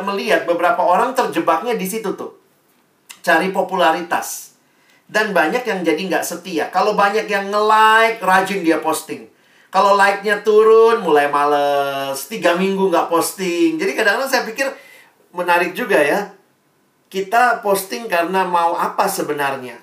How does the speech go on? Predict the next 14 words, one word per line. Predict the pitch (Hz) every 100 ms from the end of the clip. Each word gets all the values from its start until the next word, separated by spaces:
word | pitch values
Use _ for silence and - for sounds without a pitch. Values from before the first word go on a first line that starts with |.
| -
Kalau | 170 180
kamu | 185 208 302
nikmati | 196 165 160 151
dengan | 160 147 135 131
Tuhan, | 123 165 156 143
ya |
you | 135 175
can, | 240 190 165 -
uh, | 135 131
post, | - 165 185 - -
uh, | 135 123 131
anytime | 165 208 185 156 135 123
begitu | 117 113 123
ya. | 180 -